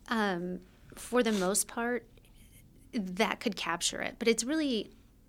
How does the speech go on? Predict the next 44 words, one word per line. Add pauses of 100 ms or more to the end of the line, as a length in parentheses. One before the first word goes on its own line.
(280)
you
know,
when
you
grow
your
emotional
intelligence,
when
you
grow
your,
your (120)
E
I, (560)
um,
aptitude,
y-,
you
tend
to
be
able
to
reframe
things, (120)
and
that's
where
the
empathy
comes
in. (380)
You
can
look
at
things
from
somebody
else's
perspective
and
not